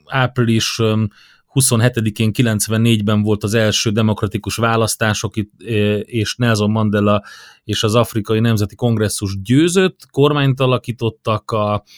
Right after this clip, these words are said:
egy koalíciós kormányt, és utána pedig, hát ennek hatására egyébként elég sok fehér elhagyta az országot, és egy nagyon érdekes, öm, ö, időszak következik. Sajnos egy gazdasági visszaesés és, ö,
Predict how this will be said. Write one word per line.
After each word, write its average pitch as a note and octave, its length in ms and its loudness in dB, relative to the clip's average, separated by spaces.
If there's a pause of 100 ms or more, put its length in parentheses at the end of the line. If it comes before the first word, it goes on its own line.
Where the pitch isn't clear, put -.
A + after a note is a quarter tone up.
(300)
egy - 140 -10
koalíciós D#3 640 2
kormányt, C#3 520 0
és A#2+ 140 0
utána A#2+ 400 0
pedig, A#2 440 -2 (300)
hát - 200 -6
ennek F3+ 280 2
hatására C3 560 0
egyébként C3 420 0
elég D#3 240 2
sok - 220 -2
fehér A2 360 0
elhagyta G#2+ 440 -2
az G2+ 100 -2
országot, A2+ 600 -2
és A#2+ 120 -2
egy A#2+ 80 0
nagyon C3 220 2
érdekes, G#2+ 540 -2
öm, G#2+ 320 0 (500)
ö, G#2+ 420 2
időszak A2 500 0
következik. C3+ 560 0 (360)
Sajnos D#3 400 2
egy C#3+ 120 2
gazdasági C3+ 580 0
visszaesés B2 760 0
és, A#2+ 260 -2
ö, A#2+ 320 0